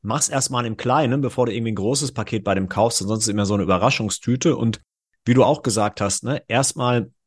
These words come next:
die Kurse machen, wo man sagt so, "Hey, die, äh, könnten mich vielleicht interessieren." Äh, so ein, zwei sich rauspicken und dann so Stück für Stück einfach nach und nach weitere Kurse machen und, ähm,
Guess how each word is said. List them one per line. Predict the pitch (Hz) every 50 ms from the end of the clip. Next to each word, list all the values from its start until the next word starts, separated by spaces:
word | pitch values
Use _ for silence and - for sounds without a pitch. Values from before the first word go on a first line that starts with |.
| _ _ _ -
die | 160 151
Kurse | - - 156 147 127 123
machen, | 113 110 127 160 - 196 180 160
wo | 139 139
man | 135 131 117
sagt | 110 113 120 127 -
so, | - 120 113
"Hey, | 123 151 180 196 180 165
die, | - 143 139 135 135
äh, | 127 - - - 123 120 -
könnten | - - 147 170 160 151
mich | 131 135 131 - -
vielleicht | 123 120 120 120 123 -
interessieren." | - 123 - - - - - 147 185 214 226 202 - - - - - - _ _
Äh, | 123 117 113 110 - _ - 117 117
so | 107 110 120 110 - - -
ein, | 120 127 175
zwei | - - - 143 135 127
sich | 123 120 -
rauspicken | - 113 160 185 - - - 190 185 190 180 170
und | - 123 98
dann | 113 123 131
so | 120 123
Stück | 110 - - - - 208 - -
für | - - 165
Stück | - - - 147 156 156 - -
einfach | 127 131 - - 120 - -
nach | 110 113 120 135 135 -
und | 123 117
nach | 107 107 113 123 131 - - - _ _ _ _ _
weitere | - 107 107 104 131 107 113
Kurse | 101 - 117 113 107 95 98
machen | 92 92 113 - - 147 143
und, | - 120 117 117 117 117 107 -
ähm, | 113 113 110 110 104 90 -